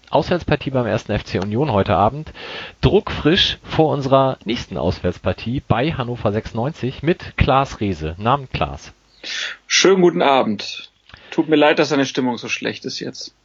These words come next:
Speaker 1: Ja, dafür spreche ich jetzt ja mit dir, kann also nur besser werden. Und, äh, für den geneigten Podcast-Hörer, der sich mit Fußball beschäftigt in Deutschland, bist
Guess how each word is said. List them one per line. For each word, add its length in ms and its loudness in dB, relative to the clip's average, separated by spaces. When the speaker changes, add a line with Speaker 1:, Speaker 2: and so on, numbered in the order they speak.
Speaker 1:
Ja, 240 2
dafür 440 0
spreche 320 -2
ich 100 -8
jetzt 240 -4
ja 100 2
mit 200 -6
dir, 240 4
kann 280 -2
also 220 0
nur 200 -2
besser 300 0
werden. 480 0
Und, 540 -4
äh, 320 2
für 460 2
den 280 -4
geneigten 460 -2
Podcast-Hörer, 840 0
der 160 4
sich 160 -6
mit 100 -10
Fußball 300 -4
beschäftigt 480 -4
in 80 -6
Deutschland, 580 2
bist 460 -4